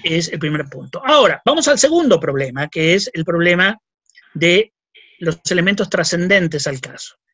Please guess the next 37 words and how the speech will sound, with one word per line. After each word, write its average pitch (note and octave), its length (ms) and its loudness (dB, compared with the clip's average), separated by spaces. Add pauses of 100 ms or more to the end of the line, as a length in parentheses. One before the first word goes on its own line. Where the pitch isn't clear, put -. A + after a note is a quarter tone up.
(280)
Los - 140 -2
elementos D4+ 400 0
trascendentes B3 580 0
al C4 140 0
caso C4 260 0
significan G3+ 760 0
que, E3 180 -4 (280)
que G3 340 0 (180)
el F3+ 320 -6 (440)
caso A#3+ 400 2
se G3+ 120 0
enfrenta G3 520 0
a G#3 40 0
un G3 140 0
fenómeno F#3+ 500 0
criminal E3+ 560 -4
que F3+ 100 -4
debe F3 180 -2
ser F3 160 -4
analizado F3+ 600 -2
e G3 40 0
incorporado F3 800 2 (320)
al D#3 120 0
análisis G#3 460 0
del F#3 140 -2
Ministerio F#3 420 -2
Público F#3+ 380 -4
en E3 60 0
su D#3+ 140 -10
conjunto. C3+ 460 -14 (960)
Esto E3+ 180 0
es A3 60 4
lo G#3 80 2
que F3+ 100 -4
llamamos F#3 640 -2
hoy E3 160 -2
día F3 460 -2